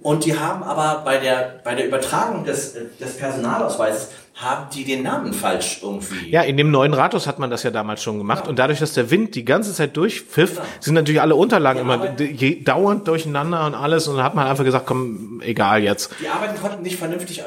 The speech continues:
Speaker 1: durchgeführt
Speaker 2: Wie man das eben so macht im Rathaus, Stempel drauf und dann ist das
Speaker 1: Ja,
Speaker 2: Ding
Speaker 1: ja, genau.
Speaker 2: durch, ja.
Speaker 1: Pause. Ich bin gerade sowieso
Speaker 2: Genau,
Speaker 1: im
Speaker 2: ich
Speaker 1: Auf-Uhr-Traum.
Speaker 2: Genau, ja, so ungefähr war das.
Speaker 1: Ja.
Speaker 2: Ähm, das Problem dabei ist natürlich, ähm, es gab ja diesen Bürgermeister damals,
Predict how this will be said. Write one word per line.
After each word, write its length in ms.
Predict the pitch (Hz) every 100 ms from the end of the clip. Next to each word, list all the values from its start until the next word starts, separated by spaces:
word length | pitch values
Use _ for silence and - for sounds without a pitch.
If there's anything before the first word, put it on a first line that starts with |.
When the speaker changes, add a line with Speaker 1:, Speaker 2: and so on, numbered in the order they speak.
| 131
Speaker 1:
durchgeführt 440 | 170 - - - 131
Speaker 2:
Wie 80 |
man 100 | 151
das 140 | 185 139
eben 120 | 147
so 120 | 123
macht 200 | 127 175
im 80 | 175
Rathaus, 340 | 135 139 143 -
Stempel 260 | 131 139
drauf 240 | 120 117 117
und 80 |
dann 80 | 110
ist 140 | 110 -
das 120 | 104
Speaker 1:
Ja, 100 | 110
Speaker 2:
Ding 100 | 101
Speaker 1:
ja, 160 | - -
genau. 200 | - -
Speaker 2:
durch, 340 | 104 95 - -
ja. 180 | 101 117
Speaker 1:
Pause. 180 | - - - -
Ich 80 | 135
bin 100 | 135
gerade 240 | - 135 139
sowieso 500 | 135 131 131 131 131 - -
Speaker 2:
Genau, 300 | - 110 104
Speaker 1:
im 60 | 95
Speaker 2:
ich 380 | 113 - - -
Speaker 1:
Auf-Uhr-Traum. 580 | - - - 110 - - _ - - -
Speaker 2:
Genau, 360 | 107 101 90 -
ja, 180 | 107 127
so 200 | 123 127
ungefähr 420 | 120 117 - 95
war 140 | 92 87
das. 180 | 87 - - - - - 131
Speaker 1:
Ja. 160 | 131
Speaker 2:
Ähm, 240 | 131 135 131 - - -
das 200 | 135 -
Problem 400 | 151 131 147 190
dabei 360 | 165 156 156 165
ist 220 | 147 -
natürlich, 520 | 160 - 143 147 -
ähm, 320 | 135 127 131 131
es 160 | 117
gab 300 | - 123 131
ja 100 | 156
diesen 280 | 131 127 120
Bürgermeister 580 | 107 110 95 85 - 92
damals, 520 | 80 85 82 80 -